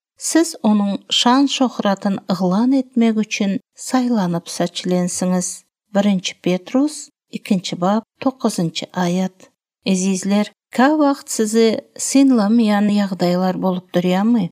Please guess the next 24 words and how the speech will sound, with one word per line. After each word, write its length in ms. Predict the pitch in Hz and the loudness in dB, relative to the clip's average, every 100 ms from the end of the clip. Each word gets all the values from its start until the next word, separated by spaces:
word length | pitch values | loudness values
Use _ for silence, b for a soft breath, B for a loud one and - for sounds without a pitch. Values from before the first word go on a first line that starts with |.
| _ _ _ | _ _ _
Başgalar 560 | 214 220 - 226 247 294 | 0 0 0 0 2 -2
sizi 560 | 277 262 247 254 233 - | -2 -2 2 2 2 0
sinlamagy 800 | - 269 254 254 240 208 185 196 | -2 2 4 4 4 2 2 0
we 260 | 208 202 202 | 0 0 0
sizi 460 | - 196 208 208 - | -2 -2 0 0 0
ünüs 300 | 220 254 277 | 2 2 2
etmekleri 680 | 302 311 - 277 - 247 240 | -2 -2 -2 0 2 4 4
üçin 500 | 226 220 226 214 220 - _ | 0 0 0 2 0 -6 _
saçyňyzy 720 | - 277 277 - 277 277 - | -2 0 0 2 2 2 0
öňküden 640 | 277 269 226 208 190 185 175 | 2 2 2 0 0 0 0
başgaça 500 | 175 - 170 - - | -2 -2 -4 -4 -4
edip 260 | - 180 - | -4 -4 -6
gyrkýaňyz. 800 | 185 - - 170 175 185 185 - - _ _ - | -10 -10 -4 -2 0 0 -2 -8 -18 _ _ 2
Edil 320 | 285 302 294 | 2 4 0
şol 300 | - 302 294 | 2 2 2
wagtda 400 | 262 240 - 233 | 2 0 0 0
ýürelge 540 | 214 220 202 147 233 | 2 2 2 0 0
bolan 380 | 262 247 226 214 | 2 2 2 2
giyim 380 | 202 196 190 190 | 0 0 0 0
giýäňiz. 680 | 196 190 185 190 190 - - _ _ - | 0 0 0 0 -2 -4 -12 _ _ 0
Täzelikler 840 | 214 202 196 175 180 196 254 254 | 2 2 2 0 -2 -2 -2 0
bilen 380 | 233 220 220 220 _ _ | 2 2 2 0 _ _
özüňizi 600 | 285 294 294 269 247 208 | 2 4 4 2 2 -4
özgertmäge 840 | - 185 - 196 185 - 185 180 | -2 -2 0 -2 -2 -2 0 0